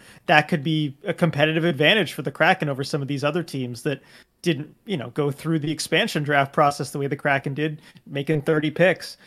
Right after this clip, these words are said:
You know, that gives you kind of depth that other teams really can't match. Uh, you know, Appleton in particular, you know, I think he's really found a spot on the lineup now that he's playing well. I mean, they put him with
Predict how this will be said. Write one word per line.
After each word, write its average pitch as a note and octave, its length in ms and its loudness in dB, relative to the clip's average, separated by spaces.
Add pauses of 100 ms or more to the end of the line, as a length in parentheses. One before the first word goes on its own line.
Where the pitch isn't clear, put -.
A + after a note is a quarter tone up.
(120)
You - 40 -10
know, D3 80 -4
that C#3+ 180 0
gives C#3+ 220 -2
you E3 100 -2
kind D#3 220 0
of C3 100 -6
depth D#3 360 0
that D3+ 140 -2
other C#3 200 -2
teams C#3+ 340 -8
really D3 220 -4
can't C#3 340 -6
match. C#3 500 0 (420)
Uh, C3 300 4 (240)
you G3 80 0
know, E3 60 -2
Appleton D#3+ 460 -2
in E3+ 100 -2
particular, F#3+ 720 -2 (220)
you G#3 60 -2
know, F#3 60 2
I C#3 60 4
think E3+ 180 -4
he's D3+ 160 -2
really D#3+ 240 0
found D3 580 -2 (100)
a E3 120 -2
spot - 580 2
on E3 180 2
the D3+ 80 0
lineup D#3+ 320 6
now E3 160 4
that D#3+ 100 0
he's D3 140 -2
playing F3 480 -2
well. C#3+ 340 4
I D#3 80 2
mean, C#3+ 160 -4
they C#3+ 100 -2
put E3+ 200 2
him D3+ 140 4
with D3 160 -4